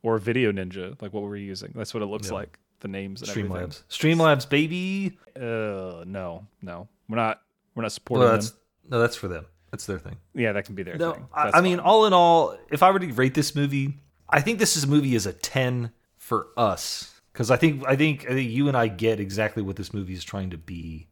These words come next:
Speaker 2: For, <laughs> for the internet and the viewing public at large, I think five point one is an appropriate rating. I really do.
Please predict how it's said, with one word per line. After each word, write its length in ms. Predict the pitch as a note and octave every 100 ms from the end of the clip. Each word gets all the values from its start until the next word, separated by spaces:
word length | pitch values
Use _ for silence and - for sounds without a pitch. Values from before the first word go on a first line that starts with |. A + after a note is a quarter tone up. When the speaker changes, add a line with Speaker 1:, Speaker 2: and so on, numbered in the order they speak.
| _
Speaker 2:
For, 260 | - C#3 A#2 - - -
<laughs> 380 | - - _ _
for 120 | -
the 180 | C3 C#3
internet 380 | E3 F3 E3 D#3+
and 100 | C#3+
the 60 | B2+
viewing 320 | G#2+ C#3+ C3+
public 360 | - D3 C#3+ C3
at 120 | G2
large, 520 | F2 A#2 C3+ D3+ - - _ -
I 60 |
think 160 | G#2 G2
five 240 | A2+ G2
point 240 | F#2 G2+ F#2+
one 180 | F#2+ F#2+
is 80 | F#2+
an 60 |
appropriate 440 | F2+ - F#2 F#2+ F2+
rating. 380 | F#2 F#2+ F2+ F#2 _ _ _ -
I 60 | F#2
really 260 | F#2+ F#2+
do. 320 | F#2 F#2+ F#2